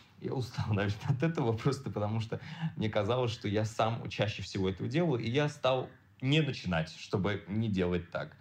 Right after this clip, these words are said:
Это плохо. Поэтому, ну, и уверенность. Я ценю в людях уверенность, я ее люблю. Мне, э, ее не хватает очень во мне. Э, я ее позиционирую, я могу ее сыграть, я могу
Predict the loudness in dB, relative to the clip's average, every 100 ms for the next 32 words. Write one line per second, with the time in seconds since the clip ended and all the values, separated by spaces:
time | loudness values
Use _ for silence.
0 | -20 -20 -10 -8 -8 -16 -14 -14 -14 -16
1 | -16 -18 -18 -8 0 2 2 2 4 4
2 | 4 0 -2 2 2 2 -2 -16 0 4
3 | 4 4 4 2 0 -4 -2 0 2 4
4 | 4 4 2 2 2 2 0 0 0 0
5 | 2 2 2 2 4 2 2 -2 -4 -8
6 | -8 -8 -12 -12 -12 -14 -4 0 2 2
7 | 2 0 2 0 -2 -6 -4 -4 -2 -4
8 | -6 -10 -18 -20 _ -4 0 2 2 2
9 | 0 0 0 -2 -6 -8 -2 -2 0 0
10 | 2 0 -2 -2 0 -2 -4 -8 -6 0
11 | 2 2 0 -8 -6 -4 -2 0 -2 -6